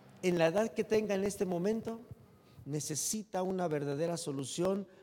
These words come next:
para un verdadero problema. Porque los problemas son verdaderos, ¿o no es cierto?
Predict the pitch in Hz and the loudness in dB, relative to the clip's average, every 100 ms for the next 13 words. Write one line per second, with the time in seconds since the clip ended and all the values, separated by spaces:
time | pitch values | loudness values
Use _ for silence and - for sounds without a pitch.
0 | - 135 131 135 156 180 190 - 131 127 | -8 0 2 4 2 0 -2 -6 -2 -2
1 | 120 120 143 147 156 156 - - 117 107 | -2 0 0 0 -2 -6 -16 -6 -4 -2
2 | 107 107 107 107 - _ - - 147 143 | -4 -4 -8 -16 -20 _ -6 0 2 2
3 | - 151 175 226 202 190 170 135 123 147 | 2 4 4 2 2 2 2 2 2 2
4 | 110 - - - 143 151 123 127 110 - | 0 -6 -12 -4 2 2 4 0 -2 -8